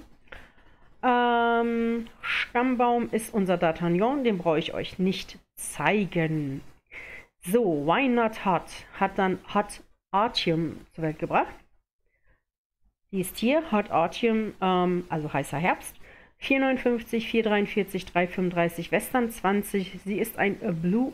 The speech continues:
Roan Tovero und damit ein Special.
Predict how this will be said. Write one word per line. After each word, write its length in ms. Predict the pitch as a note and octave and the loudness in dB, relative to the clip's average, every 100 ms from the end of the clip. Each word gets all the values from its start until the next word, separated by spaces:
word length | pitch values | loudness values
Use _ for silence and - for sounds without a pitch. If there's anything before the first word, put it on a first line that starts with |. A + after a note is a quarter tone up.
| - | -4
Roan 420 | F#3+ F#3 F#3 F#3 - _ - | 0 2 2 -2 -8 _ -2
Tovero 600 | G#3 F#3+ G#3+ A3+ E4+ F#4 - - | 0 2 0 2 0 -2 -14 -8
und 240 | C4 A3+ | -4 0
damit 380 | E3 D3+ F3+ G#3+ - | 0 0 -2 -4 -8
ein 140 | C4 D#4+ _ - - - _ _ _ _ _ _ - | -6 -6 _ -18 -18 -18 _ _ _ _ _ _ -2
Special. 960 | D#3+ D#3 D#3 - D#3+ D#3+ D#3+ E3 E3 | 2 2 2 0 0 0 0 0 -4